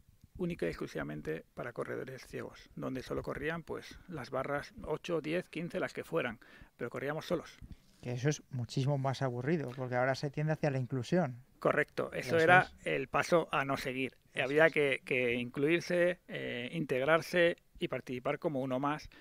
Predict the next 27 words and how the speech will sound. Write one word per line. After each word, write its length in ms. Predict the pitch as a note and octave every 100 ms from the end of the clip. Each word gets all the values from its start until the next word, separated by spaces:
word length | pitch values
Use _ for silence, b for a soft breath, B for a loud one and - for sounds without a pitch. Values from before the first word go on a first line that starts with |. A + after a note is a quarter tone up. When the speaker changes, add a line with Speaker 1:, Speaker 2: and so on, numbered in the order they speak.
| B
Speaker 1:
que 120 | -
realmente 580 | C#3 C#3+ D3+ D#3 E3 D3+
siempre, 560 | - D3+ D#3+ D3 C#3 B2+
nosotros 280 | B2+ E3+
siempre 220 | E3 E3 C#3+
hemos 140 | C#3
dicho 200 | D3+ D#3
es 100 | C3+
lo 100 | C#3
que, 260 | B2+ A#2 A2
lo 100 | C#3+
que 80 | C3+
hay 60 |
que 60 | C#3
hacer 220 | - D#3
y 140 | D3 C3
por 140 | C3
lo 80 | A#2+
que 80 | C#3+
hay 80 |
que 80 | D3
apostar, 400 | C#3+ - - G3+
porque 380 | D#3+ C3+ C#3+ B2+ _ b b
es 160 | - D#3
muy 160 | E3 E3+
bonito, 340 | D3+ D#3 D3
una, 320 | D#3 C#3+ A#2